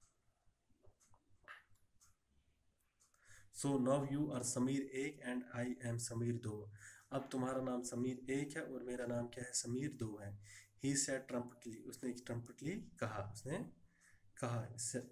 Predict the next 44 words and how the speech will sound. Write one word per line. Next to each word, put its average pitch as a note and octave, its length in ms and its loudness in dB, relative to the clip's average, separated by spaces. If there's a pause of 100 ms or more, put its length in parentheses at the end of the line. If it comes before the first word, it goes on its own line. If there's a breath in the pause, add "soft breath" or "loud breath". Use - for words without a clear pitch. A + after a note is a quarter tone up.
(160)
"Something C#3+ 420 2
like B2+ 220 4 (100)
that," B2+ 220 4
I B2 180 -2
answered B2 440 0
and A#2 180 0
then B2 180 -4 (120)
I A#2 160 0
held B2 200 0 (100)
out A#2+ 140 -4
my A#2 200 -8
hand, A#2+ 340 -6 (540 loud breath)
हाथ B2+ 320 4
मिलाओ। G#2+ 320 0
उसके A#2+ 240 -2
बाद B2 260 2
मैंने A#2+ 180 4
अपना A#2+ 300 0
हाथ A#2+ 300 4
निकाला A#2+ 300 0
और A#2+ 220 -2
उसको A#2+ 300 -6
क्या A2+ 240 0
बोला A#2 240 2
कि, C3+ 160 -6
"अब B2 220 -6
हम B2 100 -2
हाथ A#2 240 0
मिलाओ, A2+ 460 -10 (380 loud breath)
समीर A#2+ 420 6
दो, B2 140 4
अब B2 340 0
हाथ - 460 -4
मिलाओ।" G#2 420 0 (460 loud breath)
His D3 200 6
hand C3+ 200 4
nestled B2+ 400 0
in A#2+ 200 0
mine A#2+ 280 4
like A#2+ 320 4
a B2 100 2
little A#2 260 2
bird, - 280 -12
उसका - 200 -2